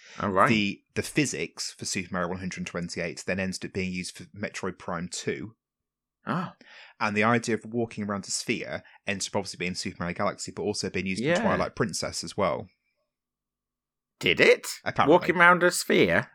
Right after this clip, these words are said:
Speaker 1: Mm,
Speaker 2: That's
Speaker 1: I can't,
Speaker 2: what
Speaker 1: that doesn't ring a bell, but that doesn't
Speaker 2: Okay.
Speaker 1: mean it doesn't, doesn't
Speaker 2: It was
Speaker 1: happen.
Speaker 2: I-, Iron Boots, anti-gravity, walking.
Speaker 1: Oh, right, okay, yeah. I mean, there's a whole, there's a whole dungeon that has him walking up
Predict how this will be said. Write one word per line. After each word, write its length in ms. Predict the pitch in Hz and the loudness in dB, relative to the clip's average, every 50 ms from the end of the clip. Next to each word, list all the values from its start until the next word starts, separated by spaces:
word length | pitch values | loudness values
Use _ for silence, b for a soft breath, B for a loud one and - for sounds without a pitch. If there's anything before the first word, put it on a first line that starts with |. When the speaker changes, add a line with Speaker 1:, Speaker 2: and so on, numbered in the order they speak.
| - | -10
Speaker 1:
Mm, 100 | 82 85 | -6 0
Speaker 2:
That's 240 | 87 104 - - - | 2 2 2 4 6
Speaker 1:
I 100 | 95 104 | 4 4
can't, 200 | 104 - - - | 6 6 6 6
Speaker 2:
what 60 | 95 | 8
Speaker 1:
that 140 | 127 123 110 | 6 6 4
doesn't 260 | 104 107 113 107 90 | 4 -2 -4 -4 -2
ring 200 | - 98 101 98 | 2 2 2 2
a 60 | 95 87 | 2 6
bell, 320 | - 98 95 90 82 80 | 6 6 6 6 2 -2
but 220 | 71 87 85 - | 0 0 0 4
that 120 | 95 101 92 | 6 4 4
doesn't 140 | 85 82 87 | 4 2 -4
Speaker 2:
Okay. 40 | - | -4
Speaker 1:
mean 160 | 87 87 87 | -4 -2 -4
it 100 | 87 - - | -6 -6 -6
doesn't, 260 | 95 90 87 - - - _ - - | -6 -6 -6 -8 -10 -12 _ -8 -8
doesn't 140 | 98 87 | -6 -4
Speaker 2:
It 40 | 123 | 0
was 120 | 120 - 95 | 2 2 2
Speaker 1:
happen. 320 | 87 - - 78 73 - _ _ - - | 2 0 -4 -12 -12 -12 _ _ 0 2
Speaker 2:
I-, 120 | 120 - - | 2 4 6
Iron 260 | 120 123 123 123 123 | 6 8 8 6 6
Boots, 520 | 117 143 139 - - - - - - - - _ _ _ _ _ _ _ - | 4 2 2 0 0 -4 -4 -4 -4 -6 -8 _ _ _ _ _ _ _ -4
anti-gravity, 840 | - 113 113 - - - - 117 107 117 - - 131 127 123 123 117 _ _ _ - | -2 -2 -2 -4 -4 0 2 2 2 2 0 -2 0 0 0 -2 -4 _ _ _ -6
walking. 480 | 110 117 117 - - 131 127 127 120 _ - | -4 -4 -4 -4 -4 -4 -4 -4 -8 _ 4
Speaker 1:
Oh, 380 | - 180 220 226 220 220 208 175 | 8 10 12 12 12 10 10 10
right, 220 | 160 160 147 123 104 113 | 12 10 10 10 8 4
okay, 240 | - - 85 85 - | 4 2 0 0 2
yeah. 320 | - 101 101 82 76 80 82 - | 2 6 6 8 8 8 8 8
I 100 | 95 101 | 8 8
mean, 220 | 107 110 104 104 | 8 6 6 8
there's 180 | 107 101 - - | 8 6 8 8
a 200 | 104 101 98 92 | 10 10 10 10
whole, 480 | - 110 101 101 95 92 92 92 92 _ b b b b b b b b | 8 8 6 8 6 2 0 -2 -4 _ b b b b b b b b
there's 160 | - 95 92 | -2 -2 -2
a 40 | 92 | 2
whole 280 | 92 95 92 87 87 82 | 2 2 2 2 -2 -4
dungeon 540 | - 95 92 87 85 80 80 73 76 78 | 0 0 0 0 0 -2 -2 -2 -2 -2
that 160 | 78 76 - - | -2 -2 -2 0
has 220 | - 78 78 76 | 2 2 2 2
him 120 | 76 76 78 | 0 -2 -2
walking 380 | 76 76 73 - - 85 85 | 0 -2 -2 -2 -6 -8 -6
up 160 | 82 73 - | -6 -6 -8